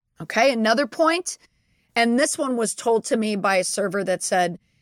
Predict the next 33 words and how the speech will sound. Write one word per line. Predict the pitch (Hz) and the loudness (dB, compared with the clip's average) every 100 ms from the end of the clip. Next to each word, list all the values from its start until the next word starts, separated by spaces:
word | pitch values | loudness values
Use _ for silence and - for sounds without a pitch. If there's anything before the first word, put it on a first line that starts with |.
| _ _ _ _ _ | _ _ _ _ _
she | - - 311 | -6 -2 0
just | 349 - | -2 -2
wants | 302 262 - | -4 -4 -4
people | 269 220 240 | -4 0 -2
to | - 240 | 0 0
remember | 226 214 208 208 214 | 0 -2 -2 0 0
that | 202 208 - | 2 0 0
she's | - 302 262 | -2 0 0
a | 302 | -2
person | - 277 254 277 - | 0 0 0 -4 -6
too, | - 247 214 190 208 - _ _ _ - | -4 2 2 2 -2 -10 _ _ _ -2
that | 254 | 0
sometimes | - 311 311 320 247 | 2 0 0 0 0
they | - 269 | 4 4
have | 302 233 165 | 4 -2 -2
bad | 170 143 120 | -4 -6 -6
days, | 139 139 - | -6 -6 -6
just | 302 294 294 | -4 0 0
like | 294 - | 0 0
you. | 262 180 151 _ _ _ | 0 0 -6 _ _ _
Sometimes | - 294 294 339 220 | -2 -2 0 -2 4
they're | 269 285 294 | 8 8 6
hungry, | 233 202 175 147 170 | 0 0 -2 -4 -2
just | - 285 - | 0 0 2
like | 285 269 - | 2 2 0
you. | 247 180 147 - _ _ _ _ _ 175 | 0 0 -2 -8 _ _ _ _ _ 0
Give | 247 277 | 2 2
them | 349 349 | 2 2
a | 294 | 2
little | 214 220 277 | 2 4 4
grace | 247 233 208 208 - | 4 2 2 0 -6
before | 208 180 | -6 -4
getting | 175 180 220 240 | -2 -2 -2 -4